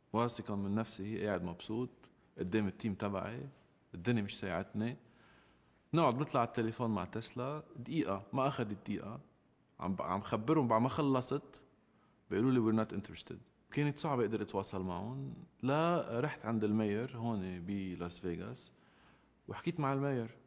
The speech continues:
وقلت لها: "إذا أنت، أنا بدي أبني هيدي، عندي هاي الفكرة، بدي أبني أول community من هيدا النوع بالعالم، و-،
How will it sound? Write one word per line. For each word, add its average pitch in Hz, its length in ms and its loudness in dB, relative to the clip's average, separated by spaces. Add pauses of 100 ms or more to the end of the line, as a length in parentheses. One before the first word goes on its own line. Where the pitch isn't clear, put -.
(400)
وقلت 113 280 0
لها: 135 200 2
"إذا 110 200 0
أنت، 135 220 -4
أنا 127 220 2
بدي 117 260 0
أبني 123 260 -2
هيدي، 113 240 0
عندي 107 180 2
هاي 107 80 0
الفكرة، 101 380 -6
بدي 95 240 -6
أبني 117 260 -4
أول 107 420 0 (580)
community 110 520 0
من 95 120 0
هيدا 101 220 -2
النوع 98 240 0
بالعالم، 85 560 -2 (1300)
و-، 98 440 -6